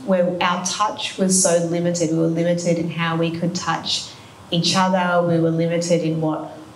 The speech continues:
workspaces we could touch, we were relegated mostly to computers and indoors, that how, how much your, your practice that involved a lot of touch sort of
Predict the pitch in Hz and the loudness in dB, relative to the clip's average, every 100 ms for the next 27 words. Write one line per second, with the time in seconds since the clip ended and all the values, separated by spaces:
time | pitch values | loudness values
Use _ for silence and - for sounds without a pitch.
0 | - - 175 196 190 - 196 185 185 185 | -12 0 2 4 2 0 0 2 4 4
1 | 185 175 175 180 175 175 175 165 - - | 4 2 2 2 0 0 0 0 0 -2
2 | - 175 165 165 165 190 185 170 170 165 | 0 2 2 0 -2 -4 0 2 2 2
3 | 165 170 170 175 180 - 175 170 - 170 | 0 0 0 0 0 0 -2 -2 -2 0
4 | 160 160 - - - - 175 220 302 269 | 0 -2 -10 -18 -10 -2 0 2 2 4
5 | 247 233 196 190 226 220 202 190 190 190 | 4 4 2 2 0 2 2 4 4 2
6 | 190 190 - - - - 190 185 180 - | 0 -4 -8 -12 -14 -2 0 2 0 -4
7 | - - - - - - - 240 220 226 | -10 -16 -20 -20 -20 -14 -6 -2 0 2
8 | 226 226 226 - - - - - 214 240 | 2 0 -2 -4 -12 -20 -10 -2 0 2
9 | - 202 196 190 185 175 - 196 190 - | 2 2 2 2 0 -2 0 0 0 0
10 | 190 185 175 175 175 170 170 196 208 196 | 0 2 2 2 2 4 4 2 2 0
11 | 185 175 160 - - 185 170 - - - | 0 2 0 -2 -2 0 0 -2 -6 -8
12 | - - - - 185 175 | -12 -18 -12 -2 2 2